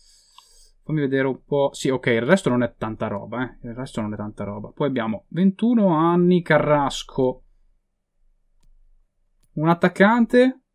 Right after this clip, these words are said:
che mi faccia dire, "Orca boia." No, vabbè, che cheda però. Che seda. Eh, Erasmus. No, Erasmus direi proprio di no. Galindo, Ginti?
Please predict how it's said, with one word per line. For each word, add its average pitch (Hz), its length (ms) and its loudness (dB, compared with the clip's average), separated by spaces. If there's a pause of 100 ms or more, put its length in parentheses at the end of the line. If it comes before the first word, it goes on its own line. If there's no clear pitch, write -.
(220)
che - 100 -6
mi 135 80 2
faccia 147 280 0
dire, 147 260 4
"Orca 190 680 -4
boia." 113 600 -2 (2750)
No, 110 120 -10
vabbè, 110 200 -14
che - 140 -16
cheda 117 320 -8
però. 104 340 -12 (500)
Che - 140 -12
seda. 107 440 -8 (640)
Eh, 120 320 -6
Erasmus. 151 1040 4
No, - 260 -10
Erasmus 117 680 -8
direi 113 320 -6
proprio 117 400 -8
di 110 160 -6
no. 120 360 -4 (540)
Galindo, 208 800 4
Ginti? 139 720 2